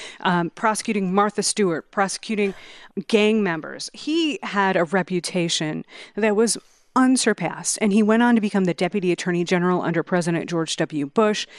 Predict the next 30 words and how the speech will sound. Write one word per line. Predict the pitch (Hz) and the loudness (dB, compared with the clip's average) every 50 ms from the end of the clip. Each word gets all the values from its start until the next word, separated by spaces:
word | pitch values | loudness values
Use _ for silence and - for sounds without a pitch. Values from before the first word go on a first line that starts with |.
| - - - - - | -20 -20 -20 -10 -6
uh, | - 170 165 160 - - | -4 -2 -2 -2 -4 -8
later | - 117 160 170 190 214 208 208 208 | -12 -8 -2 2 2 4 4 2 0
came | - - 208 190 190 190 | 0 -2 -2 -2 -2 -2
to | - 208 185 | -4 -6 -6
fame | - - 196 190 185 185 190 | -4 -2 0 2 2 2 0
for, | 180 - - 170 147 143 139 - - - - - - | -2 -4 -4 -4 -2 -4 -6 -8 -14 -20 -20 -14 -6
uh, | - 151 160 | -2 -2 0
standing | 160 - - - 196 185 190 185 190 180 175 | 0 0 0 2 2 4 4 4 4 4 4
up | 175 175 170 | 4 2 0
for | - - 180 175 175 | 0 0 2 2 2
the | 170 175 | 2 -2
rule | 143 160 175 175 175 175 | -2 0 0 2 2 2
of | 170 151 - | 2 0 0
law | 151 165 170 175 170 170 180 170 | 0 2 2 4 4 2 2 0
in | 104 127 160 151 | 0 0 -2 -2
a | 147 151 120 117 135 139 - - 120 - | -2 -2 -2 -2 -4 -4 -8 -14 -18 -14
crisis, | - - - 180 175 185 - - 180 175 - | -8 -2 0 0 0 0 0 0 0 0 0
possible | - 180 160 165 - - 175 160 160 | 0 0 -2 -2 -2 -2 -4 -6 -4
crisis | - - 180 175 - - 160 - | -2 0 0 2 2 0 0 0
during | - - 170 170 170 | 0 0 0 0 0
the | 165 | -2
Bush | 151 143 - 170 175 - - - - | -2 0 0 0 0 -2 -4 -6 -6
years | - 170 175 175 170 170 165 - - - - - - | -4 0 2 2 4 2 2 -2 -6 -10 -18 -10 -2
over | - 165 160 160 160 147 - | 0 0 2 2 0 -2 -2
wiretapping | - 98 135 180 196 208 214 - - 214 196 196 - 220 208 208 208 - - - - - - | 0 2 2 2 4 2 0 0 0 0 0 0 2 2 2 0 0 -2 -6 -14 -20 -12 -8
and | - 156 147 147 - 143 | -6 -6 -6 -6 -6 -4
legal | 170 196 - 185 180 | -4 -2 0 0 -2
permissions | - 180 170 170 190 214 - 233 214 202 - | -2 -2 0 2 2 2 2 2 0 0 0
for | 226 214 | 0 0
wiretapping. | 190 196 190 196 202 196 - - 196 190 - 214 202 196 185 | 2 2 2 2 2 2 2 0 0 2 2 2 2 0 0